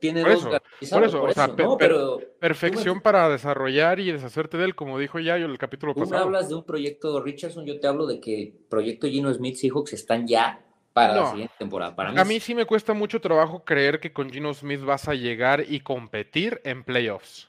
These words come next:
Speaker 2: Yo, yo no lo veo. Creo que sería
Speaker 1: Con un
Speaker 2: como
Speaker 1: buen
Speaker 2: los Vikings con
Speaker 1: cocheo
Speaker 2: Kirk
Speaker 1: y re-,
Speaker 2: Cousins.
Speaker 1: y redondeado bien.
Speaker 2: Creo que sería como los Vikings con Kirk Cousins. Sí están ahí, sí son peligrosos, pero no, no te va a
Speaker 1: Ah, no,
Speaker 2: alcanzar.
Speaker 1: yo no los veo para un anillo, pero sí los veo en playoffs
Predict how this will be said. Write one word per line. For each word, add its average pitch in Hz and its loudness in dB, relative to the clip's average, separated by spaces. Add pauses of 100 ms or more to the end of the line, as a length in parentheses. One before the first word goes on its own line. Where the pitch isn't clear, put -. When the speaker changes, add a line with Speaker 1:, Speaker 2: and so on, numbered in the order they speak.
(160)
Speaker 2:
Yo, 143 -2
yo 151 0
no 180 -2
lo 180 0
veo. 165 2 (240)
Creo 147 -2
que 147 0
sería 139 4
Speaker 1:
Con 156 2
un 175 2
Speaker 2:
como 151 -2
Speaker 1:
buen 139 6
Speaker 2:
los 127 -2
Vikings 151 4
con 151 4 (100)
Speaker 1:
cocheo 123 2
Speaker 2:
Kirk 117 2
Speaker 1:
y 113 -4
re-, - -8
Speaker 2:
Cousins. 117 -6
Speaker 1:
y 120 -4
redondeado 120 0
bien. 120 -6 (1000)
Speaker 2:
Creo 214 2
que 254 -2
sería 202 2
como 208 -4
los 139 -2
Vikings 160 0
con 127 -12
Kirk 135 -6
Cousins. 104 -10
Sí - -4
están 214 2
ahí, 196 2
sí 202 -6
son 208 -2
peligrosos, 180 0
pero 156 0
no, 185 -2
no 190 -4
te 202 0
va 190 6
a - 6
Speaker 1:
Ah, 196 4
no, 185 0
Speaker 2:
alcanzar. 170 0
Speaker 1:
yo 185 -2
no 208 -6
los 175 0
veo 165 -2
para 127 0
un 131 -6
anillo, 147 -8
pero 120 -2
sí 131 -12
los 120 -6
veo 113 -4
en 104 -10
playoffs 117 -6